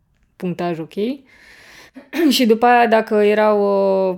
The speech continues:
o materie care îmi plăcea mai mult sau care, nu știu, la care știam că e un examen mai greu, să aprofundez. După aia să mai citesc încă o dată și să aprofundez. Și cam asta am folosit și la rezidențiat, dar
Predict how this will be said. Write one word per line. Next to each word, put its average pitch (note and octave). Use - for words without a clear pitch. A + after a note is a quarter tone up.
o G3+
materie G3
care F3+
îmi F3
plăcea F#3
mai F3+
mult F3
sau E3+
care, E3+
nu F3
știu, D3
la D#3+
care E3
știam E3
că E3
e -
un D#3+
examen D#3+
mai D#3+
greu, A#3
să A3
aprofundez. F3+
După E3
aia D#3
să D#3
mai D#3
citesc D3+
încă D#3
o -
dată F#3+
și F3+
să F3
aprofundez. D#3+
Și -
cam A3
asta A3+
am G#3+
folosit G#3
și -
la E3
rezidențiat, D#3+
dar G#3